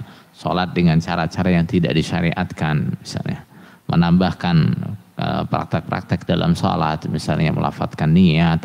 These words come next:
atau yang lainnya, misalnya. Karena mengingkari ini, eh, kemudian timbul bid'ah yang baru lagi. Apa itu? Mengkafirkan.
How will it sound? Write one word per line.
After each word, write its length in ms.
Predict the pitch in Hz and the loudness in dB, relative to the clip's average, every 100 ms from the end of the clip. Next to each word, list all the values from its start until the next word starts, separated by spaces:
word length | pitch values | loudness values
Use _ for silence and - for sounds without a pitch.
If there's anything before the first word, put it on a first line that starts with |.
| - | -2
atau 220 | 76 76 - - - _ | -2 -2 -4 -10 -20 _
yang 140 | - 80 | -8 -4
lainnya, 480 | 85 90 85 80 82 | 0 4 4 4 2
misalnya. 400 | 82 - - - - _ _ - _ _ _ - _ _ _ | -2 -2 -6 -8 -14 _ _ -20 _ _ _ -20 _ _ _
Karena 260 | - 175 180 | -2 2 4
mengingkari 800 | 160 180 185 190 269 277 226 277 | 4 6 4 2 0 2 2 4
ini, 320 | 269 302 415 - - - _ _ _ _ _ _ _ _ _ _ _ _ _ _ _ _ _ _ _ - | 4 4 0 -8 -20 -20 _ _ _ _ _ _ _ _ _ _ _ _ _ _ _ _ _ _ _ -6
eh, 200 | 85 90 107 - - - | 0 0 -2 -8 -20 -2
kemudian 640 | 120 139 139 208 208 175 | 2 4 6 4 4 2
timbul 400 | - 233 233 208 | 4 6 6 6
bid'ah 320 | 180 240 185 185 | 4 2 0 2
yang 220 | 196 185 | 4 6
baru 320 | 202 170 139 | 6 6 6
lagi. 400 | 127 98 98 90 | 4 2 0 0
Apa 160 | 123 127 | 2 4
itu? 240 | 107 92 85 - - _ _ _ _ _ _ _ _ _ _ _ _ _ _ _ _ _ _ _ _ _ _ _ _ _ _ _ | 4 2 -2 -6 -20 _ _ _ _ _ _ _ _ _ _ _ _ _ _ _ _ _ _ _ _ _ _ _ _ _ _ _
Mengkafirkan. 880 | 92 87 85 - 123 123 - - 78 | 0 0 0 0 2 2 0 -2 -2